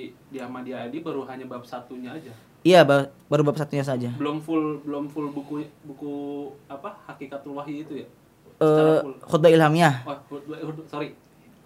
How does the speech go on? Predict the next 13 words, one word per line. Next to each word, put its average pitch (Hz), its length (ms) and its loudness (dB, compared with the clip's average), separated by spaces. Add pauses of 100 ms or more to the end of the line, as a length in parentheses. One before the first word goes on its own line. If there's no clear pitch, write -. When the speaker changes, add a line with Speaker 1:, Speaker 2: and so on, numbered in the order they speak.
(400)
Speaker 1:
Khutbah 151 240 -10
il-, 143 300 -6
ilmiah 139 400 -8
ya? 127 120 -12 (120)
Speaker 2:
Iya. 160 180 8 (640)
Sudah 180 180 8
diterbitkan 165 720 6
oleh 139 440 2 (200)
Jemaat 135 280 -4
Ahmadiyah 135 240 -2
Indonesia, 139 180 -2
Neraca 147 300 0
Press. 156 400 0